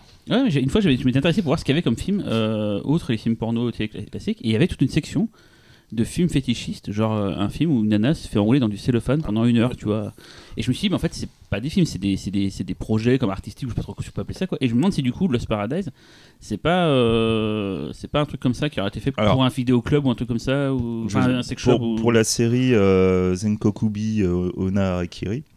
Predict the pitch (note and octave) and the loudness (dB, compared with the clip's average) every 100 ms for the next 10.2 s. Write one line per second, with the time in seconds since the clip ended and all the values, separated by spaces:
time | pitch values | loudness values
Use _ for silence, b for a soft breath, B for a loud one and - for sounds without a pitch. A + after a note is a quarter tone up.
0 | - - A2+ - - - F2+ F#2 C3 A#2 | -18 -8 -6 -8 -10 -8 -6 -4 -6 -6
1 | B B B B - - A2 A#2 B2+ A#2 | B B B B -12 0 4 6 8 8
2 | F#2+ F#2 F2+ F2 - F#2+ F#2+ A#2 B2 - | 8 6 6 2 0 0 4 6 4 2
3 | G2 F#2+ F2+ E2+ E2+ E2+ - - - A2 | 2 4 4 2 -2 -6 -8 -8 -4 -2
4 | A2 F#2 F2+ F2 F2 D#2+ F#2 B2+ A2+ G2+ | -2 -2 -2 0 -2 -2 -4 -4 -6 0
5 | G#2 G2 A2 C3+ - - F2+ A2 A2 B2+ | 0 0 0 -2 -2 -4 -2 0 0 -2
6 | C3 - E2+ B B B B - - G#2 | -4 -4 -6 B B B B -8 -2 0
7 | B2 - C3 C3+ C3 G2+ C3 A2+ F3 - | 0 0 2 4 4 2 -2 -4 -6 -2
8 | E3+ D3 B2 G#2 C#3+ G#2 E2 - F#2+ F#2 | -2 -2 -2 0 0 -2 -4 -6 -2 0
9 | G#2 F#2 F#2 F2+ A2 - - F#2+ F2+ E2+ | 2 4 4 2 0 -2 -2 0 2 2
10 | E2 E2 | 0 -2